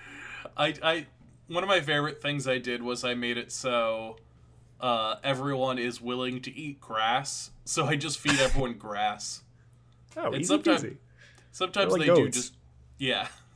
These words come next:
Speaker 2: Cult of the goat.
Speaker 1: Uh, also, something I like is that you don't unlock bathrooms until, like, four hours in.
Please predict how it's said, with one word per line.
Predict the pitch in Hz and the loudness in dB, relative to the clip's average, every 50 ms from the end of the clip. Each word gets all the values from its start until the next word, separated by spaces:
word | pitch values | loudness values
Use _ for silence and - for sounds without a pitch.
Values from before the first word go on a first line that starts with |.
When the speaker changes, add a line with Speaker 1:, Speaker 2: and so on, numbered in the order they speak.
| - - - - - - - - - - - - - | -20 -20 -20 -20 -20 -20 -20 -20 -20 -20 -20 -10 -4
Speaker 2:
Cult | - 160 156 - | -2 -2 -2 -2
of | 170 | -2
the | 165 | -2
goat. | 170 180 139 123 | 2 2 4 4
Speaker 1:
Uh, | 143 139 - - - - - - - - - - - - - - - - - - - | 4 2 0 -6 -14 -20 -20 -18 -16 -16 -16 -18 -18 -16 -14 -16 -16 -16 -18 -10 0
also, | 151 170 202 226 - 277 247 | 4 4 4 6 4 2 2
something | 233 - 202 202 190 | 2 0 0 2 2
I | 180 | 4
like | 180 180 180 175 185 | 4 4 2 2 0
is | 180 151 | -2 -2
that | 165 165 | -4 -4
you | 160 151 | -4 -4
don't | 139 156 156 160 175 | -4 -4 -4 -2 -2
unlock | 180 175 170 165 139 - | 0 0 0 0 0 0
bathrooms | 131 123 123 131 131 - 156 151 147 151 131 | 2 2 2 2 2 -2 -6 -8 -6 -6 -6
until, | 135 135 131 - 139 | -6 -8 -8 -6 -6
like, | 127 123 120 117 - - - | -4 -4 -4 -6 -8 -16 -20
four | - - - 139 127 127 | -16 -10 -4 0 0 2
hours | 123 127 123 123 120 117 117 | 4 4 2 2 0 -2 -4
in. | 120 117 117 123 135 139 143 | -4 -4 -4 -4 -4 -6 -8